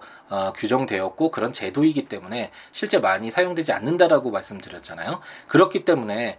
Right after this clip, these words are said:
실질적으로 중요한 것은, 아, 이제 법정 지상권, 아, 그러니까 이런 지상권이라는 건 당사자, 지상권자와 지상권 설정자의 약정에 의해서,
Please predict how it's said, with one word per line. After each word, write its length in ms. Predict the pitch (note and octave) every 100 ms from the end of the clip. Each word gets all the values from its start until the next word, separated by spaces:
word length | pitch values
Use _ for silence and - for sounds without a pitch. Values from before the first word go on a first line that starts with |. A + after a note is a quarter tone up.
| - -
실질적으로 880 | - B3+ - C4 A#3+ G#3+ F#3 E3+
중요한 440 | D3+ A2+ G#2+ A#2 A2+
것은, 360 | A2 A2+ G#2 - - _
아, 160 | F#2+ F2+
이제 240 | F2+ F#2 -
법정 500 | - A2+ - A#3+ G#3+
지상권, 480 | B2 A2 F2+ - F2 - - - -
아, 160 | - F#2+
그러니까 240 | F#2 G2+
이런 200 | A2+ B2+
지상권이라는 680 | A#2 D3 G3+ G3+ F#3 E3+ D3+
건 140 | C3+ C3
당사자, 460 | A#2+ A2+ C#3+ C3 A#2 -
지상권자와 680 | - - C#3 D3+ C#3+ C3 B2+
지상권 400 | C3+ A#2 A#2+ C#3
설정자의 540 | C#3 C#3 C#3 C3 A2+ G2
약정에 460 | F2+ - G#3 F#3
의해서, 580 | F3+ A#2+ G#2 G#2+ G#2 G2